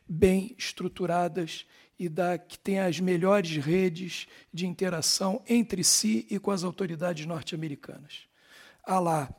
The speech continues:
como já foi destacado pelo doutor José Cesário, luso-eleitos, empresários, trabalhadores, pessoas na função pública, inclusive acadêmicos e investigadores de real destaque na sociedade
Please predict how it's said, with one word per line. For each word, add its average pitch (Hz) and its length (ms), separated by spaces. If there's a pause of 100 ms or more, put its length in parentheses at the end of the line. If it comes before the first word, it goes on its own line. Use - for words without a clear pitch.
como 185 160
já 170 140
foi - 180
destacado 170 560
pelo 160 300
doutor 160 300
José 160 180
Cesário, 143 520 (320)
luso-eleitos, 170 800
empresários, 175 640
trabalhadores, 165 760
pessoas 180 460
na 180 100
função 170 460
pública, 190 480 (320)
inclusive 214 580
acadêmicos 196 680
e 202 40
investigadores 185 1040 (160)
de 208 340 (240)
real 220 680
destaque 190 600
na 196 120
sociedade 185 800